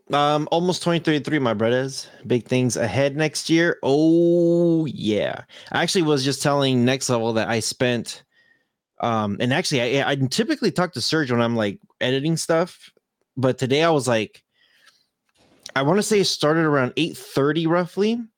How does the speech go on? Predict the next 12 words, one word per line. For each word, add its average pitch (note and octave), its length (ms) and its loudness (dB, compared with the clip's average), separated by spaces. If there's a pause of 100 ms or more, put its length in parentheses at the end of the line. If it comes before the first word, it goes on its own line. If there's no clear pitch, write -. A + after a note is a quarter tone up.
(140)
and B2 140 0
I B2+ 80 0
got B2+ 220 -2
done C#3 160 0
around A#2+ 280 0
three D3 180 2
P D#3 220 0
M, C3 320 0 (760)
one C#3+ 300 0
video, A#2 600 0 (1300)
three D#3 180 2
minutes C#3 680 -2